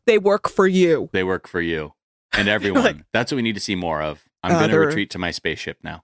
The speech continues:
Speaker 1: they're actually, like, killing me. <laughs> Honey,
Speaker 2: No,
Speaker 1: you
Speaker 2: no,
Speaker 1: need to
Speaker 2: no.
Speaker 1: reframe that.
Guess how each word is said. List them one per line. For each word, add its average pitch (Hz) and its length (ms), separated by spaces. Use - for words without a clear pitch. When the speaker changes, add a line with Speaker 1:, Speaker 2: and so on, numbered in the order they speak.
Speaker 1:
they're 190 80
actually, 208 260
like, 233 160
killing 190 500
me. 226 300
<laughs> - 260
Honey, 269 340
Speaker 2:
No, 226 120
Speaker 1:
you 220 40
Speaker 2:
no, 220 80
Speaker 1:
need - 100
to 240 100
Speaker 2:
no. - 20
Speaker 1:
reframe 220 560
that. 175 200